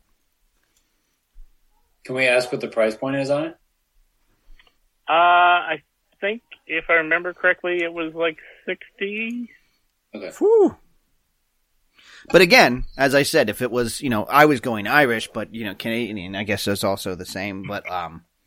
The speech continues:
Speaker 2: Yeah,
Speaker 3: uh,
Speaker 2: it fits in the foreign.
Speaker 3: yeah, that,
Speaker 2: foreign
Speaker 3: that kinda,
Speaker 2: statement.
Speaker 3: that, that, that makes sense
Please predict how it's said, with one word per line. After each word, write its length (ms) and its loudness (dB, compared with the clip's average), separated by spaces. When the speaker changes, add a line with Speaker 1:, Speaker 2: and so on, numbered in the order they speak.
Speaker 2:
Yeah, 320 6
Speaker 3:
uh, 40 2
Speaker 2:
it 60 2
fits 100 -4
in 100 -2
the 140 0
foreign. 480 4
Speaker 3:
yeah, 260 8
that, 60 6
Speaker 2:
foreign 120 4
Speaker 3:
that 140 4
kinda, 280 4
Speaker 2:
statement. 260 0
Speaker 3:
that, 560 6
that, 100 -16
that 180 10
makes 220 6
sense 420 -4